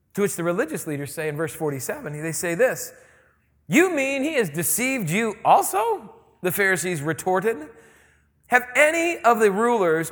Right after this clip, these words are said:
or of the Pharisees believed in him?" "No, but this mob that knows nothing of the law, there is a curse on them."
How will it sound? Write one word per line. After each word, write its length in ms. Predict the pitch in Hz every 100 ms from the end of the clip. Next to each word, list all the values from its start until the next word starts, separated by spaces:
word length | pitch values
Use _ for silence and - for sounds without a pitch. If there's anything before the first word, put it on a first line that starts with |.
| 190
or 220 | 254 277
of 80 | 269
the 80 |
Pharisees 580 | - 185 160 160 - 156
believed 540 | 135 160 170 220 240 214
in 120 | 214
him?" 380 | 190 170 135 123 - _ -
"No, 640 | 320 359 370 359 175 - - - - _ _ _ _
but 220 | 196 208
this 200 | 196 147
mob 440 | 156 196 240 269
that 160 | 240 196
knows 220 | 190 156
nothing 480 | 160 180 233 214 175
of 80 | 147
the 100 | 139
law, 500 | 143 226 175 214 233
there 240 | 185 233
is 140 | 220 160
a 60 |
curse 640 | - - 262 359 262 - -
on 280 | 160 156 156
them." 520 | 226 262 254 311